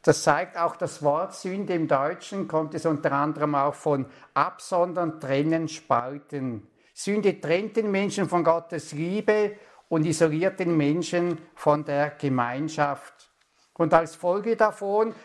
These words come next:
sucht man dann eben auf eigenen Wegen, nach eigenen Vorstellungen, das, was einem fehlt. Man sucht zu kompensieren.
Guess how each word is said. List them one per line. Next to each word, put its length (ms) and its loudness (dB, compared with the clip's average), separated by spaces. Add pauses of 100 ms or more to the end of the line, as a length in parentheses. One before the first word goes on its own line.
sucht 360 -2
man 140 -2
dann 240 0
eben 340 -4
auf 260 -2 (160)
eigenen 720 -2
Wegen, 380 0
nach 260 0
eigenen 580 -2
Vorstellungen, 920 0 (260)
das, 300 -4
was 180 -2
einem 280 -2
fehlt. 680 0 (180)
Man 220 2
sucht 400 -4
zu 120 0
kompensieren. 1160 2